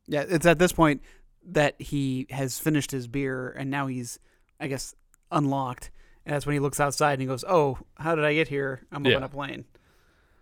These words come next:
Speaker 2: We're back at the Redfish household, and B B is in a neck brace telling the rest of the Redfishes what happened. The rest of the Redfish? What happened? I don't know. Uh, Corpus drives his magic wheelchair around,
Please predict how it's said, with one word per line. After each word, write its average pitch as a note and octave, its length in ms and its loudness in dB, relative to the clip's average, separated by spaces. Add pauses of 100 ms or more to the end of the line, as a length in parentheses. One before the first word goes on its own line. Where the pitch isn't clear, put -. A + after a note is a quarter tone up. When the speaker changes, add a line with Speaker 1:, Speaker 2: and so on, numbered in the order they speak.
(160)
Speaker 2:
We're A#2+ 320 2
back B2+ 300 2
at - 340 0 (220)
the G2 440 -4 (320)
Redfish B2+ 480 2
household, A2 560 -2 (560)
and F#2+ 240 -2
B A#2+ 140 0
B A#2 140 0
is A2 120 0
in G#2+ 120 -2
a G2+ 40 -2
neck A2 280 -4
brace G2 360 0
telling G#2 360 -4
the G2 80 -2
rest G#2+ 260 -2
of G2 60 -2
the F#2+ 80 -2
Redfishes F#2 560 -4
what F2+ 140 -6
happened. F#2+ 480 -4 (520)
The - 60 -10
rest G#2+ 200 -6
of F#2+ 80 -6
the F#2 80 -8
Redfish? G#2 760 -6 (800)
What A2 100 -8
happened? A#2 420 -10
I - 100 -12
don't - 80 -16 (480)
know. A2 60 2
Uh, G#2 340 2
Corpus D#3+ 460 4
drives C3 300 2
his A#2+ 160 -4
magic A#2 320 -2
wheelchair A2 400 2
around, G2+ 480 -2